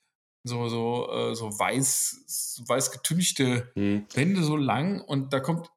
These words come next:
Speaker 1: irgendwann Willi und dann beleidigt sie ihn so, so, weil er sie so geduzt hat, "Kann ich dir helfen?" Und dann geht sie so weiter und sagt so, "Nein, ich will weiter mit."
Speaker 2: <laughs>
Speaker 1: Und dann sagt er so, "Ja,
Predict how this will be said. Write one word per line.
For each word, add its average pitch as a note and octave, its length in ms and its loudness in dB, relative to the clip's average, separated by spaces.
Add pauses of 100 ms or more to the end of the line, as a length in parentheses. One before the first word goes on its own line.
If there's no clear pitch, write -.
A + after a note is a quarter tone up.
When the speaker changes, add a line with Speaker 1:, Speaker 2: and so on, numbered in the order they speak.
(140)
Speaker 1:
irgendwann D#3 360 0
Willi C4 480 4
und C#3+ 120 -4
dann C#3 100 2
beleidigt C#3 500 4
sie G3+ 140 0
ihn B3+ 440 0 (120)
so, G#3 380 0
so, F#3 320 -4
weil D#3 140 -2
er D#3+ 160 0
sie D3+ 140 -2
so C#3 120 0
geduzt D#3 400 0
hat, F3 140 -2
"Kann D3+ 160 0
ich D3 100 0
dir B2+ 160 2
helfen?" G3+ 680 0 (640)
Und C#3+ 380 0
dann B2+ 140 0
geht D#3+ 160 0
sie C#3+ 80 0
so A#2 220 -2
weiter E3 480 2
und C#3+ 80 -2
sagt C#3 120 -2
so, C#3 100 -2
"Nein, C#4+ 680 4
ich G#3+ 120 2
will G#3 140 0 (180)
weiter G3+ 220 4
mit." - 280 4
Speaker 2:
<laughs> - 720 2
Speaker 1:
Und D3+ 120 2
dann D#3 140 4
sagt C#3+ 180 2
er F3 120 0
so, C3+ 140 4 (320)
"Ja, G#2+ 220 2